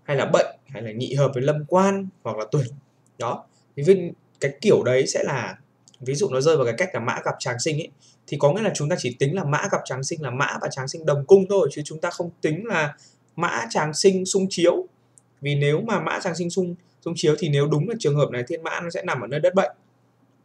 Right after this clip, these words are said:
thì có là trường hợp mã bệnh chứ không phải là mã tráng sinh. Đó, thì cho nên là cái, cái, cái, cái việc mà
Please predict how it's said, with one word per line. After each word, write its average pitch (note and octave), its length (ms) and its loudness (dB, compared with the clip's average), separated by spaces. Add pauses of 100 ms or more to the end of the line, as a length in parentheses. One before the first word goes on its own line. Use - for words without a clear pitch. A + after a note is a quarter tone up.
(260)
thì B2+ 140 0
có B2 100 2
là E3 100 -2
trường C#3 160 -2
hợp B2+ 120 -2
mã C#3+ 140 -2
bệnh F#3 220 2
chứ D3+ 100 -8
không E3+ 140 -8
phải C3 100 -2
là G#2 80 -4
mã G#2+ 180 -6
tráng C#3+ 180 -2
sinh. E3 240 2 (480)
Đó, D3 200 -2
thì F3 100 -2
cho E3 120 -2
nên D#3+ 220 -2
là A#2+ 240 -2
cái, C3 220 -4 (920)
cái, A#2+ 200 -4
cái, A#2+ 220 -2
cái A#2+ 340 -2
việc D3 180 0 (140)
mà G#2 160 -12